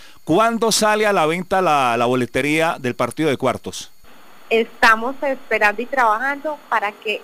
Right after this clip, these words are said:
Speaker 2: esa venta sea casi que esa misma noche.
Speaker 1: De inmediato, termina el partido y de inmediato se pone a la venta.
Speaker 2: Sí, tenemos pendiente la confirmación, pero eso es lo que queremos lograr, que, pues, que la gente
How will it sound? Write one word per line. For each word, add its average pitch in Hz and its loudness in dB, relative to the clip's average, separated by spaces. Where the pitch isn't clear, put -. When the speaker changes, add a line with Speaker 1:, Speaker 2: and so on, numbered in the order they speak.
Speaker 2:
esa 220 -2
venta 269 -4
sea 208 -6
casi 294 -4
que 196 -6
esa 180 -8
misma 202 -4
noche. 139 -8
Speaker 1:
De 135 0
inmediato, 151 0
termina 160 0
el 202 0
partido 190 0
y 180 2
de 156 2
inmediato 143 -2
se 160 0
pone 156 -2
a 175 0
la 151 2
venta. 110 -4
Speaker 2:
Sí, 233 0
tenemos 220 -2
pendiente 277 -4
la 302 2
confirmación, 277 -6
pero 269 -2
eso 214 -6
es 226 -8
lo 240 -6
que 240 -10
queremos 180 -8
lograr, 165 -4
que, 202 -8
pues, 208 -6
que 226 -2
la 214 2
gente 220 -6